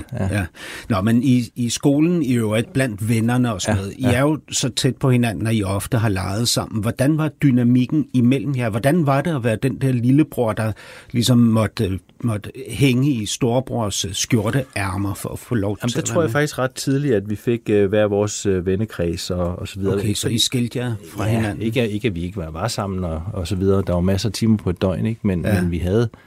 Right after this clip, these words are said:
Speaker 1: hver vores vennekreds, øh, som, som jeg husker det fra, det fra det meste af vores barndom.
Speaker 2: Ja.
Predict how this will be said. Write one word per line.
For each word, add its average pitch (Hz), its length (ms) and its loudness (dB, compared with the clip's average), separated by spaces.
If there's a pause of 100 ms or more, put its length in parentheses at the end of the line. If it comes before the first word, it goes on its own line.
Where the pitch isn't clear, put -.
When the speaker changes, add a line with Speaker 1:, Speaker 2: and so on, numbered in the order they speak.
(340)
Speaker 1:
hver 92 160 0
vores 82 280 0
vennekreds, 85 680 -4 (120)
øh, 90 320 0 (520)
som, - 280 -6 (100)
som 98 240 2
jeg 78 80 0
husker 87 300 -2
det 85 120 -2
fra, 87 200 -2
det 80 140 -2
fra 92 120 2
det 87 80 2
meste 87 240 0
af 82 60 0
vores 82 120 -4
barndom. 85 400 -2 (400)
Speaker 2:
Ja. 98 140 0